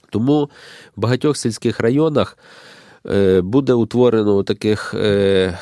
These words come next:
крупних, е, е, громад сільських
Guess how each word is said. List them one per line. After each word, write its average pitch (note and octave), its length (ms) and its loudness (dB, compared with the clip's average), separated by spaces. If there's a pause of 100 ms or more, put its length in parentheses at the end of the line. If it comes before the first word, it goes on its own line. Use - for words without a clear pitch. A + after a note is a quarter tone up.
крупних, B2 680 -2
е, - 60 -8
е, F#2 640 -4 (800)
громад A2 560 0
сільських - 760 -4